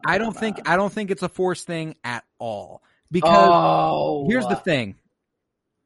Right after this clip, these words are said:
Speaker 1: Here's the thing. I think, obviously, I think Leia jimmied the door open, you know, and there was enough light let in by Ben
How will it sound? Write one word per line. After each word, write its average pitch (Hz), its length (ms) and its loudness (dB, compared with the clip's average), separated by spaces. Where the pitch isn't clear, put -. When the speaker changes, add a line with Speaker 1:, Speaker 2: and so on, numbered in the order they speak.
Speaker 1:
Here's 175 200 0
the 170 100 -2
thing. 95 320 -10
I 202 140 2
think, 208 380 -4
obviously, 139 880 -2
I 147 100 0
think 185 240 -6
Leia 151 420 0
jimmied 151 420 0
the 135 60 -2
door 131 400 2
open, 104 460 -8
you 117 120 -6
know, 104 300 -6
and 123 260 -8
there 139 180 -2
was 127 160 -4
enough 147 460 2
light 135 420 -2
let 131 240 0
in 131 200 -2
by 117 140 -2
Ben 110 460 -8